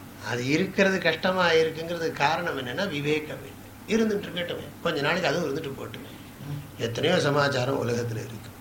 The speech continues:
கொஞ்ச நாள் துக்கம் இருந்துட்டு போட்டுமே. அப்படி தெரிஞ்சா அது துக்கம் ஆகுமான்னா, அந்த அளவுக்கு நமக்கு தில்லு கிடையாது.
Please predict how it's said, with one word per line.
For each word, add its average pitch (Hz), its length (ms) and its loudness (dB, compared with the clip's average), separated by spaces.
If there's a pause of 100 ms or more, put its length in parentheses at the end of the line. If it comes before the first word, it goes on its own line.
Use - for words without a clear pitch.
(140)
கொஞ்ச 170 160 2
நாள் 151 200 4
துக்கம் 135 380 0
இருந்துட்டு 127 340 -4
போட்டுமே. - 300 -10 (920)
அப்படி 147 220 0
தெரிஞ்சா 156 300 2
அது 160 100 4
துக்கம் 143 360 0
ஆகுமான்னா, 131 600 -2 (2000)
அந்த 143 200 2
அளவுக்கு 165 320 4
நமக்கு 139 360 4 (1120)
தில்லு 180 340 6
கிடையாது. 113 380 2